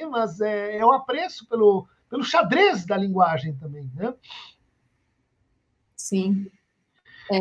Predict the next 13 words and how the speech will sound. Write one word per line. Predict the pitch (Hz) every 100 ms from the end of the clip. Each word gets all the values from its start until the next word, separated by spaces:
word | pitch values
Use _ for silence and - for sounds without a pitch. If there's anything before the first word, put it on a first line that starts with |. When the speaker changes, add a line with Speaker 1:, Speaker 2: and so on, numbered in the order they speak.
| 190 190 - _ _ _ _ _ _ -
Speaker 2:
e | 247 247 196 156 -
aqui | 247 254
tão | 269 311
perguntando | 277 294 302 294
se | - 285
Lacan | 269 269 269
é | 277
considerado | 285 269 254 254
um | 269
herói | 262 240 254
nacional. | 262 285 359 370 302
<laughs> | 262 - - -
Não. | 320 - 330